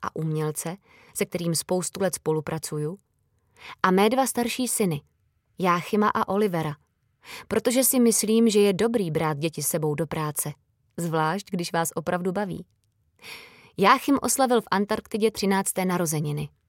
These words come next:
Oliverovi bylo deset let. Ocitli jsme se v místě, které nemáme k čemu přirovnat.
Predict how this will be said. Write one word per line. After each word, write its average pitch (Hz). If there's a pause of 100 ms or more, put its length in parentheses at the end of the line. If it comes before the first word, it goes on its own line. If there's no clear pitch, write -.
(220)
Oliverovi 180
bylo 185
deset 170
let. 147 (1040)
Ocitli 208
jsme 214
se 226
v 190
místě, 175
které 185
nemáme 185
k -
čemu 170
přirovnat. 147